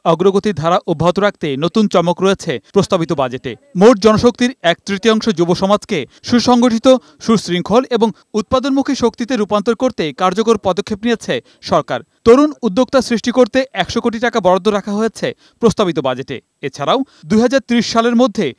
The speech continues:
তিন কোটি মানুষের কর্মসংস্থান সৃষ্টির মাধ্যমে বেকারত্ব দূর করতে বিশেষ জনগোষ্ঠীর প্রশিক্ষণ ও কর্মসংস্থান সৃষ্টির জন্যও একশো কোটি টাকা প্রস্তাব করা হয়েছে। বর্তমানে বিদেশি প্রবাসী রয়েছে প্রায় এক কোটি। আট থেকে নয় লাখ মানুষ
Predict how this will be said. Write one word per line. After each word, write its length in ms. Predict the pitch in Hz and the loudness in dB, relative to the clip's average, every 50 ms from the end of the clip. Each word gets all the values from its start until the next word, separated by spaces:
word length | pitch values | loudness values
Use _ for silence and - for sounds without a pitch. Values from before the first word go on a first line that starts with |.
| _ _ _ _ | _ _ _ _
তিন 140 | 226 247 277 277 | 0 2 2 2
কোটি 200 | 285 285 294 285 | 0 0 0 2
মানুষের 400 | 269 254 240 226 - 262 269 269 | 4 4 4 2 2 0 0 0
কর্মসংস্থান 720 | 254 - 196 196 214 226 - 220 220 220 214 - - 240 214 | 2 2 2 2 2 2 0 0 0 -2 -2 0 -2 -2 -2
সৃষ্টির 400 | - - 185 - - 202 196 196 | -2 -4 -6 -6 -4 -4 -2 -2
মাধ্যমে 340 | 196 196 175 226 233 220 139 113 - _ - | -2 -2 0 -2 -2 -2 -2 -6 -10 _ 0
বেকারত্ব 400 | 156 196 - 233 233 240 - - 240 | 0 0 2 2 2 2 2 0 0
দূর 160 | 180 190 208 | 0 0 0
করতে 300 | - 226 220 208 - 247 233 190 170 | 2 2 0 0 2 0 0 0 0
বিশেষ 200 | 185 - 240 208 160 | -2 -2 -4 0 2
জনগোষ্ঠীর 480 | 185 170 180 185 190 170 - 214 196 170 | 2 2 2 0 -2 -2 -2 -4 -4 -4
প্রশিক্ষণ 440 | - 160 - - 156 - - 202 247 254 - | -4 -8 -8 -8 -10 -2 0 0 0 0 2
ও 80 | 233 214 208 - _ _ - | 2 2 2 2 _ _ 2
কর্মসংস্থান 640 | 196 196 208 233 247 - 254 247 247 226 - 277 240 | 2 4 4 4 2 2 2 0 0 2 2 0 0
সৃষ্টির 380 | - - 202 - - 220 175 | 0 -4 -6 -6 -6 -2 0
জন্যও 260 | 226 226 233 247 202 135 120 - _ _ - | 2 4 4 4 4 2 0 -6 _ _ -2
একশো 260 | 175 180 - - 247 | -2 -2 -2 -2 -4
কোটি 160 | 226 240 226 233 | -4 -2 -4 -2
টাকা 220 | 202 247 226 220 156 135 | -4 -2 -2 -2 -4 -2
প্রস্তাব 340 | - 220 196 - 233 214 - | -2 -2 -2 0 -2 -2 0
করা 160 | - 170 151 | 0 -2 -2
হয়েছে। 300 | 127 131 135 131 - - 123 - _ _ _ _ _ _ _ _ _ _ _ _ _ _ _ _ _ _ _ _ _ _ - | -2 -4 -8 -10 -10 -14 -14 -14 _ _ _ _ _ _ _ _ _ _ _ _ _ _ _ _ _ _ _ _ _ _ -4
বর্তমানে 520 | 160 185 190 208 - - 277 277 285 311 262 | 2 2 4 4 2 0 0 0 0 0 -2
বিদেশি 340 | 220 233 220 240 - 269 262 | -4 -2 -2 -2 -4 -4 -4
প্রবাসী 380 | - 240 214 220 214 - - 247 | -2 0 0 0 0 0 -2 0
রয়েছে 340 | 226 226 233 220 - 233 185 143 127 - | 2 2 2 2 0 -4 -4 -4 -4 -2
প্রায় 180 | - 185 208 240 - | 0 0 0 0 -2
এক 160 | 202 180 - | -6 -6 -4
কোটি। 260 | - 156 139 139 120 104 - _ _ _ 127 135 | -6 -8 -8 -8 -14 -14 -16 _ _ _ _ -2
আট 160 | 170 196 196 - - | -2 -2 -2 -2 -4
থেকে 160 | 240 226 262 254 | -4 -2 0 0
নয় 200 | 208 196 196 202 | 2 2 2 2
লাখ 80 | 220 208 - | 0 -2 0
মানুষ 240 | 208 233 226 214 160 | 0 2 2 2 0